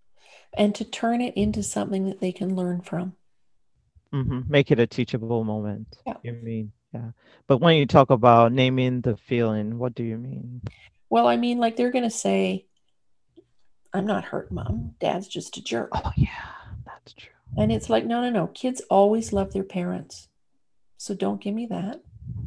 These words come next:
Speaker 1: You've built a wall to protect the hurt." And that's
Speaker 2: Hmm.
Speaker 1: perfectly understandable.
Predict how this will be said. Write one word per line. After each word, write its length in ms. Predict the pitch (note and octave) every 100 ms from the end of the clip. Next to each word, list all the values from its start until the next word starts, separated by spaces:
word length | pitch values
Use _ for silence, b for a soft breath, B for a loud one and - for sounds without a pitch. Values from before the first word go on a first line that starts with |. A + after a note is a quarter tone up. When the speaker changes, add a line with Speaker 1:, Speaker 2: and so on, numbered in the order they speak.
| - - - _ _ -
Speaker 1:
You've 220 | G3+ G#3+
built 260 | A3+ C4
a 60 | C4+
wall 400 | G3 F#3 F#3+ F#3
to 160 | - G3
protect 480 | G3 G3 F#3+ -
the 60 | G3
hurt." 340 | G#3 G#3+ - _ _ _ - - - _ _ _ _ _ _
And 120 | F#3+ F#3+
that's 360 | G#3+ - D#3+
Speaker 2:
Hmm. 120 | C#3+ _ - - _ _ _ _
Speaker 1:
perfectly 580 | - B3+ B3+ B3+ A3 A3
understandable. 920 | G3+ G3+ - G3+ G#3 B3 A3 - -